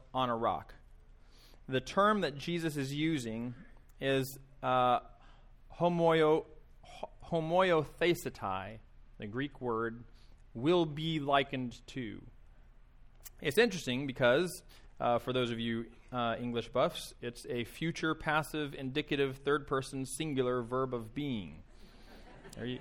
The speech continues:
there you go. <laughs> Yeah, amen. But it's important because it's a, it's not a common thing for Jesus to do. He,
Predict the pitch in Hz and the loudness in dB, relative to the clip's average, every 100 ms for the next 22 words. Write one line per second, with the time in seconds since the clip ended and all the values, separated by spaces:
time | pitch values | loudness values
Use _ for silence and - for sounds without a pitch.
0 | - 120 123 120 117 90 - 135 151 175 | -8 -6 -4 0 0 -2 0 4 6 4
1 | 190 - 156 117 - - - - - - | 0 -2 -4 -4 -8 -18 -18 -18 -20 -20
2 | - - - - - - - - 233 - | -20 -20 -20 -20 -20 -20 -20 -20 -20 -20
3 | - - - - - - - 127 170 170 | -20 -20 -20 -20 -20 -20 0 8 8 8
4 | 185 - 262 277 170 151 160 156 156 170 | 4 8 10 10 8 6 10 10 8 2
5 | 156 170 156 - 170 160 175 180 - 190 | 4 4 4 2 -2 2 4 4 4 2
6 | 190 156 202 185 160 143 175 156 - 139 | 2 2 0 0 -2 0 0 -2 -4 0
7 | 220 131 - - - - - - - - | 2 2 -4 -16 -20 -20 -20 -20 -20 -20
8 | - - - - - - - 143 160 | -20 -20 -20 -20 -20 -20 -8 -4 -4